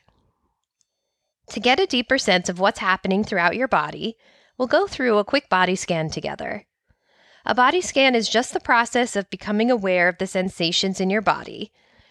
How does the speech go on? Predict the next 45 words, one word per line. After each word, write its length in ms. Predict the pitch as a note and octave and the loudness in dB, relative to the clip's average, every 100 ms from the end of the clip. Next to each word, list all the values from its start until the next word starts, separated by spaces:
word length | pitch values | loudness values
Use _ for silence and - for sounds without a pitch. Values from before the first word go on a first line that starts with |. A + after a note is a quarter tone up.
| - | 0
building 340 | C4+ D#4 E4+ | 2 4 4
up 120 | D4+ C4 | 2 2
your 140 | B3+ | 0
ability 560 | A3+ G3+ G3+ F#3+ F#3 F#3+ | 2 0 0 0 -2 -4
to 140 | A3 | -4
listen 400 | G#3 C#4+ - D4 | -2 -2 0 -2
to 120 | - | -2
what 200 | G#3 G3+ | -2 0
your 100 | G3+ | 0
body 320 | F#3 F3 E3 | 0 2 0
is 80 | E3 | -2
saying 320 | - F#3+ G3 | 0 2 2
to 140 | G3 E3 | -2 -4
you 240 | D3+ D3+ | -6 -8
without 340 | F3 D#3+ D3 B2 | -4 0 0 2
words. 560 | F#3 C#3 - - - _ _ _ _ - | 0 -2 -6 -18 -20 _ _ _ _ -2
It's 260 | F#3+ A3 D4 | 0 0 2
not 200 | D4+ F#4 | 2 4
about 240 | D4+ G#3+ | 2 4
whether 200 | A3+ G#3+ | 2 2
you 140 | G3 | -2
feel 380 | G3 - G#3 G#3 | -4 -2 2 2
and 120 | F#3+ | 2
notice 360 | F#3 F3+ E3+ D#3+ | 4 2 2 -2
specific 640 | - - F#3+ - E4 G3 | -6 -8 -6 -2 -2 -2
sensations, 880 | - E3 - C#3+ D#3 A2+ D3 A3+ - _ - | -4 -6 -4 -6 -6 -6 -8 -10 -12 _ -2
but 80 | B3 | 0
it's 160 | - | 0
more 180 | D4+ F#4+ | 0 2
about 220 | F4+ C4+ | 2 0
the 80 | B3+ | -2
process 500 | - A3+ A#3 B3 A#3 | 0 0 2 -2 -2
of 100 | G3+ | 0
understanding 1040 | A3 G#3 G3+ - F#3+ F#3+ F#3 E3 E3 F3+ | 0 0 -2 0 2 4 4 2 2 0
whatever 420 | G3+ A#3 C4 F#3 | 2 2 2 0
is 160 | D3+ D3+ | -2 -4
taking 320 | F3 D3 E3+ | -6 -4 -4
place 300 | E3+ E3 - | -2 -2 -2
in 80 | D#3 | -2
your 140 | D3+ | -2
body. 420 | E3 E3 D3+ C3 - _ _ _ _ _ | 2 2 2 -6 -14 _ _ _ _ _
For 200 | - A#3+ | -2 0
today's 400 | A#3+ B3 B3 E4 | 2 2 2 2
body 280 | - F#3+ E3 | 0 2 0
scan, 560 | D#3 - D3+ D3+ E3+ | -2 -4 -4 -2 -4